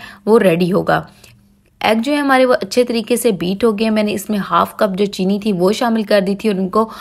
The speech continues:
पाँच से सात मिनट अच्छे तरीके से बीट कर लिया था। इसके बाद मैंने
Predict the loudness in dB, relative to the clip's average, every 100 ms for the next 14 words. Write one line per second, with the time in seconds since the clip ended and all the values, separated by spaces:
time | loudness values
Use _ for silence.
0 | -18 -4 0 0 0 2 2 2 -2 -4
1 | -2 -2 -2 -2 -2 0 -2 -2 -4 0
2 | 0 2 0 2 0 -2 -14 -20 -10 -6
3 | 0 2 2 0 -2 -2